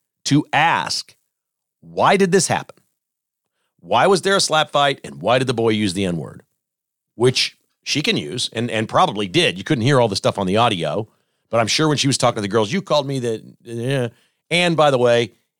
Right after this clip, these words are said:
it is repeatedly used thousands of times a day, the N-word, with all these high school kids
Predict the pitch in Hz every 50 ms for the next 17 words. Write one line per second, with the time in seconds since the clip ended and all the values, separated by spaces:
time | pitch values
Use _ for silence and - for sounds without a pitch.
0 | _ _ _ _ _ _ _ 147 160 151 147 143 139 120 - - - 117 127 160
1 | - - - - - - 240 247 247 240 185 196 175 156 123 104 92 90 87 90
2 | 90 - - - _ _ _ _ _ _ _ _ _ _ _ 247 262 277 294 294
3 | 269 208 214 233 185 208 202 - - 185 180 185 170 139 147 127 120 156 160 143
4 | 120 95 90 95 123 120 - _ _ _ _ _ _ _ _ _ _ _ 117 131
5 | 135 127 113 101 95 92 90 90 101 101 - _ _ _ _ _ - 156 165 165
6 | - 180 208 233 240 240 220 - 165 151 147 127 - - 131 120 - - - 110
7 | 104 104 -